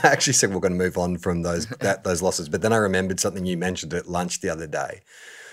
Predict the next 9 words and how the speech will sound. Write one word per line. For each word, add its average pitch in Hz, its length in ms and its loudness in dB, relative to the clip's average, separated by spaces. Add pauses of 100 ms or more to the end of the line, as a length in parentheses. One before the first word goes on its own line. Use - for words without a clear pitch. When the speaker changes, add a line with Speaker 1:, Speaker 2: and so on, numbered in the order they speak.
(240)
Speaker 1:
which - 180 -2
is 101 140 2
that 104 140 -2
you 110 160 0
were 135 100 6
watching 87 760 -2 (440)
that 95 220 0
final 87 400 0
game, 82 560 -6